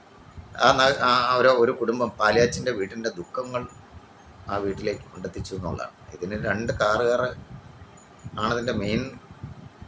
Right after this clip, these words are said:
അവർ വിചാരിച്ചിരുന്നെങ്കിൽ ജീവൻ രക്ഷിക്കാൻ പറ്റില്ല, പക്ഷെ അതിനെക്കാട്ടി വരി നമ്മളെ റോഡിൻ്റെ പാലത്തിൻ്റെ സൈഡിൽ സൈഡ് വാൾ ഉണ്ടായിരുന്നെങ്കിൽ അത് രക്ഷപ്പെടുമായിരുന്നു. ആ,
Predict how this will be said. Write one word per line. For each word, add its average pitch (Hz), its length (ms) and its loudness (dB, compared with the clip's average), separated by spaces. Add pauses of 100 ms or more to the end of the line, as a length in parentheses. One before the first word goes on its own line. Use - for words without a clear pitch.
(180)
അവർ 104 160 4
വിചാരിച്ചിരുന്നെങ്കിൽ 127 520 2
ജീവൻ 139 200 0
രക്ഷിക്കാൻ 123 320 -2
പറ്റില്ല, 101 280 -8
പക്ഷെ 95 180 -6
അതിനെക്കാട്ടി 120 420 -2
വരി 107 140 0 (640)
നമ്മളെ 90 320 -4
റോഡിൻ്റെ 95 400 -2 (160)
പാലത്തിൻ്റെ 104 460 -6
സൈഡിൽ 92 300 -2 (120)
സൈഡ് 90 300 0
വാൾ 110 200 2
ഉണ്ടായിരുന്നെങ്കിൽ 85 520 -8 (320)
അത് 76 120 -6 (300)
രക്ഷപ്പെടുമായിരുന്നു. - 680 -12 (1200)
ആ, - 20 -8